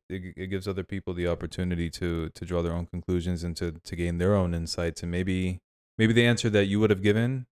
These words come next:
it may have been a great answer, but maybe for their own experience, they're able to come to their own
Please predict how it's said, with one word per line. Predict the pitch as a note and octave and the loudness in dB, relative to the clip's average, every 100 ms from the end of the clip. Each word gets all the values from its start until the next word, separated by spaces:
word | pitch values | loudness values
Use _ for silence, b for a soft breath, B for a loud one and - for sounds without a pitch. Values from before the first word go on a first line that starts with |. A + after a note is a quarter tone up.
| _ - | _ -4
it | |
may | F#2+ F#2+ | 2 2
have | F2+ | 2
been | F2+ | 2
a | |
great | F2 F2+ | 2 2
answer, | F2+ F#2 A2+ A#2+ B2 - | 2 0 0 -2 -2 -4
but | F#2+ | 0
maybe | F#2 F2+ F#2 F2 _ _ _ _ _ _ _ | 0 0 0 -2 _ _ _ _ _ _ _
for | G#2 | 2
their | F#2+ F#2+ | 6 6
own | F#2 | 4
experience, | F2 - F#2 F2+ - | 0 -2 -2 -2 -4
they're | F2+ F2+ | 0 0
able | F2 | 0
to | F2 | -2
come | - F#2 | -4 -4
to | F2 | -2
their | F2 | -4
own | F2+ F2+ F2+ E2+ | 0 0 -2 -4